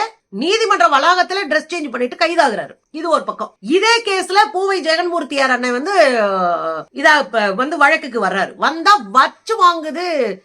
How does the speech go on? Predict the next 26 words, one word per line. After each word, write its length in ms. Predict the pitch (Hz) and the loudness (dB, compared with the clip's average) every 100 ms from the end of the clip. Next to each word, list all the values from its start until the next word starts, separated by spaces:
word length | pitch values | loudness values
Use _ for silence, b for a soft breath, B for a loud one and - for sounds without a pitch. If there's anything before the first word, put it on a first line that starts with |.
| _ | _
நீதிமன்றம். 600 | 247 302 320 240 170 - _ _ 190 | -4 -2 0 -4 -6 -12 _ _ 0
என்ன 220 | 370 466 | 2 4
வாங்குதுன்னா, 540 | 453 392 349 277 233 220 294 302 | 6 6 4 -2 -2 2 2 2
உங்களை 420 | 262 320 381 381 320 | 0 2 2 2 4
மக்கள் 500 | 339 370 - 480 403 | 4 2 0 0 2
தேர்ந்தெடுக்காங்க, 600 | 381 359 349 311 285 302 | -2 0 0 0 -2 -2
நீங்க 160 | 330 | -2
ஒரு 100 | 330 | 0
எம் 240 | 330 339 440 | 0 0 2
எல் 220 | 466 349 | 2 2
ஏ, 180 | 226 160 131 - | -4 -6 -10 -14
நீங்க 180 | 262 349 | -6 -4
இப்படி 160 | 294 320 | -4 -2
கட்ட 220 | 311 440 | 0 2
பஞ்சாயத்து 400 | 453 415 403 381 | 2 2 0 2
பண்ணிட்டு 280 | 302 339 254 | 0 0 -4
திரிறதுக்கா 360 | 349 349 320 339 | -6 -6 2 2
எம் 160 | 330 | 2
எல் 100 | 349 | 0
ஏ 80 | 339 | 2
ஆனீங்க? 340 | 339 427 453 392 196 - _ 240 | 2 4 2 0 -4 -8 _ 4
யார் 380 | 349 427 480 415 | 6 8 6 2
இந்த 200 | 359 370 | 4 6
அதிகாரத்தை 720 | 330 277 339 359 320 294 349 | 6 4 2 4 4 0 -6
உங்களுக்கு 400 | 302 294 294 339 | -4 -2 -2 -4
கொடுத்தது? 500 | - 320 359 294 226 | -2 -2 0 0 2